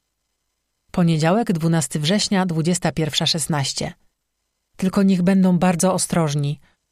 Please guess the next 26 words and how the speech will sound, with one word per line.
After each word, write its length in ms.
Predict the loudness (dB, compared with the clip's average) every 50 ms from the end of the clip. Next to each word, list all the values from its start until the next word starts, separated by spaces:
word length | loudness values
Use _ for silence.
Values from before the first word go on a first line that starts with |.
| _ _ _
Urojenia 560 | -2 0 2 4 4 4 4 2 2 2 0
i 120 | 0 -2 -4
halucynacje 720 | -2 0 0 0 0 0 0 2 2 2 0 0 0 0
mogą 240 | 0 0 0 0 -2
sprawić, 520 | -2 0 0 0 0 0 -2 -2 -2 -4 -2
że 160 | 0 0 0
weźmie 380 | 2 2 0 2 2 2 0 0
ich 180 | -2 -2 -2
za 100 | -2 -2
potwory. 560 | -2 -2 -6 -4 -2 -2 -2 -2 -4 -8 -12 -14 _ _ _ _ _ _ _ _ _ _ _ _ _ _ _ _ _ _ _ _ _ _ _ _ _ _ _ _ _ _ _ _ _ _ _ _ _
Poniedziałek, 580 | -2 0 2 2 2 4 2 2 2 2 0 0
dwunasty 460 | 0 2 2 2 2 0 0 -4 -4
września, 440 | -2 0 0 0 0 0 0 0 0
dwudziesta 420 | 0 -2 0 0 -2 -2 -2 -4
pięćdziesiąt 500 | -2 -2 -2 0 0 0 -2 -2 -4 -2
cztery. 420 | -2 -2 -2 -2 -2 -2 -4 -10 -10 _ _ _ _ -2
Chryste, 560 | 2 2 4 4 2 0 0 0 -2 -2 -2 -6 _ _ _ _ _ _ _ -4
wyślę 340 | 0 0 0 2 2 2
tam 160 | 2 2 0 0
swoich 320 | 0 2 2 2 2 2
ludzi, 280 | 2 2 2 2 2 2
żeby 200 | 2 2 2 4
mieli 260 | 4 4 4 4 4
na 100 | 4 4
niego 340 | 4 2 2 2 2 2 2
oko. 320 | 0 -2 -4 -8 -8 -8